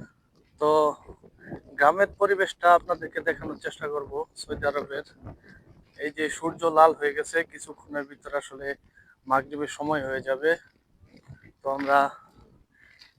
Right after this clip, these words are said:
এখন বের হইছি। এটা আসলে একটা পরিত্যক্ত ফ্যাক্টরি। এই যে এর ভিতরে পরিত্যক্ত না, এটা নতুন করে শুরু করছে, যে পিলার টিলার বানাইছে। আহ, এখানে কাজ চলতেছে, এখানে একটা ফ্যাক্টরি হবে।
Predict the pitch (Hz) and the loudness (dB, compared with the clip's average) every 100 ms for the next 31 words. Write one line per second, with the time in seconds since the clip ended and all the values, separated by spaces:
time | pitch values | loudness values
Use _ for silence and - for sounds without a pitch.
0 | - 151 - 151 143 139 151 139 156 147 | -2 -2 -2 -4 -4 0 0 0 -2 -4
1 | 165 170 - _ 151 160 170 165 - 156 | -2 -4 -4 _ -6 -4 0 0 0 -4
2 | - 156 175 185 185 - 170 151 143 147 | -4 -4 -2 -2 -2 -6 -6 -8 -8 -8
3 | 156 180 _ _ _ _ _ _ _ _ | -6 -6 _ _ _ _ _ _ _ _
4 | _ _ _ 143 143 143 143 139 147 160 | _ _ _ -6 -2 -2 -4 -6 2 4
5 | 151 139 180 214 226 240 - 226 175 170 | 4 2 2 2 2 0 2 4 6 8
6 | 185 180 170 170 170 208 190 175 165 - | 8 10 8 6 0 -4 -6 -8 -8 -8
7 | 156 143 143 - 147 160 139 143 143 143 | -8 -6 -6 -2 0 0 -4 -8 -6 -6
8 | - 147 143 - 143 143 131 143 151 - | -6 0 -2 -2 -10 -8 -4 -2 -2 -4
9 | 160 - _ _ _ _ _ _ _ _ | -10 -10 _ _ _ _ _ _ _ _
10 | _ _ - 131 131 127 139 135 135 131 | _ _ -14 -8 -8 -8 -8 -8 -6 -4
11 | - 156 - - - _ 175 175 170 - | 4 4 4 -10 -12 _ -2 -2 -6 0
12 | 143 175 - _ _ _ _ _ - - | 0 0 -8 _ _ _ _ _ -8 -6
13 | - 151 147 147 151 143 - 139 143 143 | -2 -2 -2 -4 -8 -10 -6 -4 -2 0
14 | 175 | 0